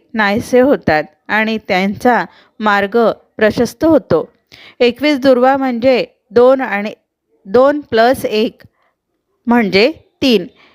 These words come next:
हे त्रिदेवांचे प्रतीक आहे आणि पितर, देव व ऋषी यांना तृप्त करणे आहे. पाच फुलं अर्पण केल्याने पंचमहाभूतांचा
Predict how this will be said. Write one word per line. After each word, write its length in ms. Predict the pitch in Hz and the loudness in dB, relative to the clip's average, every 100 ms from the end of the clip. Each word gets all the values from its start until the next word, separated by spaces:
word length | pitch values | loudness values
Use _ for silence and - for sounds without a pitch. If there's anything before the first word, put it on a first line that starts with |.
| _ - | _ 0
हे 340 | 269 208 165 _ _ _ _ | 0 0 -4 _ _ _ _
त्रिदेवांचे 640 | 285 277 262 240 233 233 285 | 0 2 2 2 0 0 -2
प्रतीक 440 | 269 208 233 233 | 0 -4 -2 -2
आहे 320 | 247 254 240 185 _ | -2 0 -2 -2 _
आणि 220 | - 240 254 | -4 -2 -2
पितर, 520 | - 226 - 240 180 - _ | -2 -4 0 2 2 -2 _
देव 360 | 185 214 208 165 _ | -2 0 2 -2 _
व 200 | 208 262 | 0 2
ऋषी 440 | 247 220 - 247 180 _ _ _ _ | 2 0 -4 -6 -10 _ _ _ _
यांना 420 | 208 208 214 240 | -2 -2 -2 -4
तृप्त 440 | 262 - 240 - 262 262 | -2 0 -2 0 -2 2
करणे 360 | 233 208 247 233 _ - | 0 0 -2 -6 _ -8
आहे. 320 | - - 185 - _ - - _ - | -6 -4 -8 -12 _ -20 -20 _ -2
पाच 400 | 208 269 - - | 0 0 -4 -6
फुलं 360 | 269 240 247 | -2 2 2
अर्पण 580 | 226 - 226 226 - 269 254 | 0 0 0 2 0 -2 0
केल्याने 580 | 202 196 233 254 226 175 _ _ _ | 0 0 0 0 -2 -6 _ _ _
पंचमहाभूतांचा 1300 | 254 240 220 285 262 294 233 247 240 233 226 247 160 | 0 0 0 0 0 0 0 0 2 0 0 -2 -2